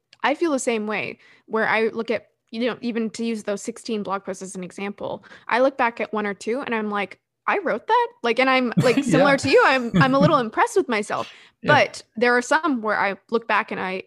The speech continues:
Speaker 1: I debate taking them down, and I don't. But, you know, there, there are definitely blog posts or podcasts or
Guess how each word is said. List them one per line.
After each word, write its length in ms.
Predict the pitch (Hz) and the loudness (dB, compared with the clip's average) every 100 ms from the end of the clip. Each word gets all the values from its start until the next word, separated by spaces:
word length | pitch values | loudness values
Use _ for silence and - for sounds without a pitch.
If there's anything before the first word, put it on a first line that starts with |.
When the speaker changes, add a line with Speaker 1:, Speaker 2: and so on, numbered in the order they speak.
| - | -6
Speaker 1:
I 140 | - 190 | -6 -6
debate 400 | 202 240 269 - | -4 -4 -4 -6
taking 260 | 240 226 | -6 -6
them 160 | 185 185 | -10 -4
down, 260 | 202 190 | -2 -2
and 120 | 196 185 | -4 -6
I 60 | |
don't. 540 | 196 269 226 202 - - - - - | -2 0 0 -2 -12 -18 -20 -14 -2
But, 220 | 220 151 _ _ _ _ _ _ _ _ | -2 -2 _ _ _ _ _ _ _ _
you 180 | - 233 | -6 -2
know, 240 | 294 202 208 | 0 0 4
there, 240 | 254 240 | 4 6
there 160 | 247 254 | 4 2
are 80 | |
definitely 500 | 220 240 - 311 240 | 0 -2 -2 -2 -4
blog 320 | 202 196 202 202 | -4 -4 -4 -4
posts 440 | 202 196 - - | -6 -6 -12 -14
or 180 | - 196 | -8 -8
podcasts 600 | 196 - 180 - 190 196 | -8 -10 -12 -10 -12 -10
or 160 | 202 190 | -12 -14